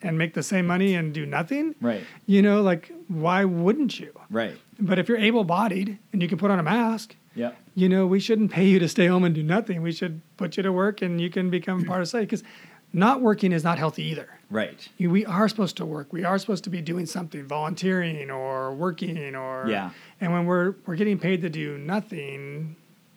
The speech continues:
Speaker 1: you know, that's not healthy either.
Speaker 2: Yeah.
Speaker 1: So work's not evil.
Speaker 2: Yeah.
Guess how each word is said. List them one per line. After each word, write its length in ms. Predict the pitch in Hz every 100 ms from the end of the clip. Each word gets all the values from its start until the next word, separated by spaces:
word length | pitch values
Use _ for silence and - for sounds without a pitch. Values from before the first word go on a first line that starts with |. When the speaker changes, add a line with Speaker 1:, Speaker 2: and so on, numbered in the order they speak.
| 349
Speaker 1:
you 100 | 285 170
know, 100 | 160
that's 260 | 175 170
not 120 | 190 147
healthy 260 | 151 - 147
either. 260 | 135 113 - 107
Speaker 2:
Yeah. 260 | 110 90 - _
Speaker 1:
So 140 | -
work's 260 | 190 220 220
not 160 | 196
evil. 300 | 156 147 - - -
Speaker 2:
Yeah. 260 | 110 95